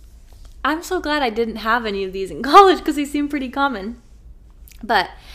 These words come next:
this person said, "Okay, so this is actually my sister's story, but she has a dorm roommate who is constantly being weird and stands up out of nowhere and just stares into her room or just stands in the dark.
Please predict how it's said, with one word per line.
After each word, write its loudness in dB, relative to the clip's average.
this -20
person -2
said, -2
"Okay, 4
so -2
this -4
is -4
actually 0
my -2
sister's -6
story, -4
but -8
she -8
has -6
a -6
dorm -2
roommate -6
who -6
is -8
constantly -6
being -6
weird -6
and -8
stands -8
up -4
out -4
of -8
nowhere -6
and -10
just -10
stares -6
into -8
her -4
room -6
or -8
just -12
stands -8
in -8
the -6
dark. -6